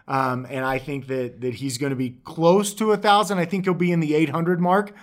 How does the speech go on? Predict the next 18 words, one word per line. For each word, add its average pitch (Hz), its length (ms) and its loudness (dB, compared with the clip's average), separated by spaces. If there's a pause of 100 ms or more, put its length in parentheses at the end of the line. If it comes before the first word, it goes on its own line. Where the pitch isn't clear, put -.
(240)
uh, 135 280 0
but 135 160 -2
I 135 100 0
think 139 200 -6
he's 147 160 -6
going 131 340 -4
under 131 300 -6
a 120 40 -6
thousand 117 380 -6
receiving 110 400 -10
yards 107 400 -10 (220)
for 123 180 -10
the 113 120 -8
season, 113 360 -8
even 139 220 -6
though 135 100 -2
we 127 140 -8
know 131 580 -2